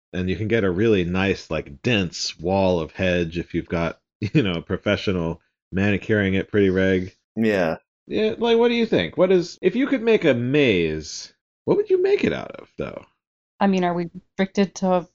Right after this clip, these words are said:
Speaker 3: horticultural elements? Does
Speaker 1: I
Speaker 3: it, does it
Speaker 1: mean
Speaker 3: have to be a living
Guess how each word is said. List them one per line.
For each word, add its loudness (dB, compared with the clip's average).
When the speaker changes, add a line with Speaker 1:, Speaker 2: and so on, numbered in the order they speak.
Speaker 3:
horticultural 0
elements? 0
Does -2
Speaker 1:
I -2
Speaker 3:
it, 4
does 4
it 0
Speaker 1:
mean 0
Speaker 3:
have 0
to -10
be 0
a 2
living 0